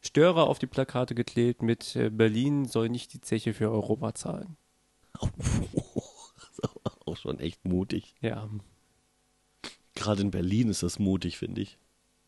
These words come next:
Speaker 1: Oh ja.
Speaker 2: Also, ne,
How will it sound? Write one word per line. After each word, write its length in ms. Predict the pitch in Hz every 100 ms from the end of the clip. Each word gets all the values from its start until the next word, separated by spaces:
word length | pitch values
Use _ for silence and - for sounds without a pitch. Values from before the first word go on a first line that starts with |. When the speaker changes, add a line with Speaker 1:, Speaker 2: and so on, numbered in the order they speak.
| _ _ _ _ - - -
Speaker 1:
Oh 140 | 175
ja. 160 | 131 - - _
Speaker 2:
Also, 360 | 92 85 87 87 - _ _ _ _ _ _ _ _ _ _ _ -
ne, 260 | 107 131